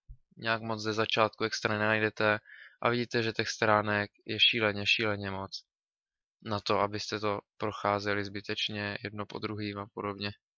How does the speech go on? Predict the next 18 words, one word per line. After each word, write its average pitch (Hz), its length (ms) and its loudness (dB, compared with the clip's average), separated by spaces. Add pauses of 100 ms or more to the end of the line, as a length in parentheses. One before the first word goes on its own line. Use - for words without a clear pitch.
(640)
Tak 147 180 6
jo, 139 140 8
ode 120 140 8
mě 123 140 0
to 127 100 2
je 123 60 4
teda 123 220 6
všechno 139 380 0
pro 139 180 -2
tuhle 139 340 2
Intel 139 260 0
epizodu 185 540 2
a 151 280 6
doufám, 123 420 2
že 117 120 0
vám 117 180 4
pomohla 117 600 4 (140)
aspoň 107 720 -2